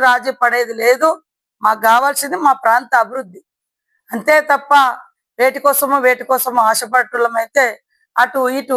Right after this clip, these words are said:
అటు ఇటు వాటి కోసం వీటి కోసం జంప్ అయ్యేటోళ్ళమే, కానీ నిబద్ధతతో నిజాయితీగా మన, మన ప్రాంతం, ఈ ప్రాంతంలో పుట్టిన బిడ్డలుగా ఈ ప్రాంతం నాకు ఇచ్చినటువంటి గౌరవం, అవకాశం, ఈ ప్రాంత ప్రజలకు సేవ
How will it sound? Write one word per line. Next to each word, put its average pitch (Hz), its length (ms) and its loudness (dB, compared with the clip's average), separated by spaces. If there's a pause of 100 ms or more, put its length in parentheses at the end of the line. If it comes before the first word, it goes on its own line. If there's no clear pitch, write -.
(140)
అటు 262 220 0
ఇటు 262 160 -2 (600)
వాటి 247 260 2
కోసం 277 280 0
వీటి 247 240 -6
కోసం 254 200 0 (100)
జంప్ 226 240 -2
అయ్యేటోళ్ళమే, 233 440 -2 (100)
కానీ 247 200 0 (500)
నిబద్ధతతో 247 600 -2 (140)
నిజాయితీగా 240 560 0 (640)
మన, 226 120 0 (220)
మన 233 100 2 (120)
ప్రాంతం, 269 440 2 (140)
ఈ - 20 -10 (100)
ప్రాంతంలో 254 600 0
పుట్టిన - 240 -6 (120)
బిడ్డలుగా 254 480 0 (600)
ఈ 208 60 -8 (100)
ప్రాంతం 269 500 0
నాకు 233 260 -2
ఇచ్చినటువంటి 233 580 -2 (120)
గౌరవం, 269 420 0 (480)
అవకాశం, 269 540 0 (460)
ఈ 208 120 -10
ప్రాంత 254 280 0 (120)
ప్రజలకు 240 380 -2
సేవ 240 140 2